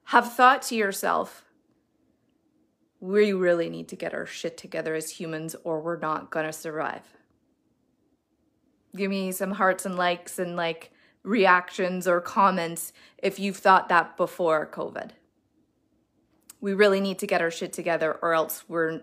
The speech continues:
we're not gonna survive. I can guarantee that many of you have had that thought, have had many conversations like that.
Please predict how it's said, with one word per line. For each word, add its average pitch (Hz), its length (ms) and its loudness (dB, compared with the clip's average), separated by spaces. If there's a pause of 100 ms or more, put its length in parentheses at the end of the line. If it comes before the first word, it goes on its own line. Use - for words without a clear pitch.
(100)
we're 165 260 -2
not 156 220 -2
gonna 151 160 -10
survive. - 580 -10 (1700)
I 185 140 2
can 196 180 -4
guarantee 180 460 0
that 170 180 2
many 175 320 2
of 175 180 2
you 170 420 2
have 180 200 2
had 220 300 6
that 214 240 4
thought, 202 300 8
have 202 140 -8
had 175 220 0
many 190 300 2
conversations 170 880 -4
like - 200 -10
that. - 200 -10